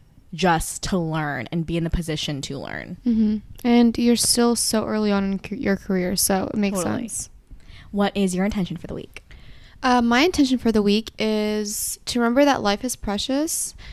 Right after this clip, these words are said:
Speaker 1: Yes.
Speaker 2: And, yeah, just making sure that I can constantly remind myself of that, uh, because I feel like at times we can get so kind of involved in, like, the schedule and being busy and all of these things.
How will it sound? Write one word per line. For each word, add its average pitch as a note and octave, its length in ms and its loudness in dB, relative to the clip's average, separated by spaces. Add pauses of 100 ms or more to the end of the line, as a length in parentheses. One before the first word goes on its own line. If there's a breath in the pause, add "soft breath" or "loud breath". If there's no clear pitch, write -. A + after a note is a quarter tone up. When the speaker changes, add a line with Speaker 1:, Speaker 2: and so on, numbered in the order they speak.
(140 loud breath)
Speaker 1:
Yes. G3 100 -14
Speaker 2:
And, G#3+ 1160 -2
yeah, A#3+ 280 -2
just G#3 200 -6
making A3 240 -4
sure G#3+ 160 -4
that G#3+ 80 -4
I G#3 80 -4
can - 160 -8 (400)
constantly G#3+ 500 -6
remind G3 300 -4
myself G#3+ 400 -6
of A#3+ 80 -14
that, A#3 420 0 (560 loud breath)
uh, G#3 300 -2
because G#3 760 -4
I G#3+ 120 -6
feel G#3+ 260 0
like G#3+ 260 -2
at G#3+ 200 -2
times G3+ 420 -4
we G3+ 140 -4
can G3 80 -4
get G3 240 -2 (360)
so A3 600 4 (460)
kind G#3+ 180 0
of G3 140 -4
involved F#3+ 760 2
in, F#3+ 140 -6
like, F3+ 200 -8
the G3+ 100 -6
schedule F#3 680 -4
and F3+ 180 -6
being F#3+ 300 -6
busy G3 480 0
and F3 80 -12
all F3+ 160 -10
of F#3 60 -14
these F#3+ 180 -10
things. G3 520 -4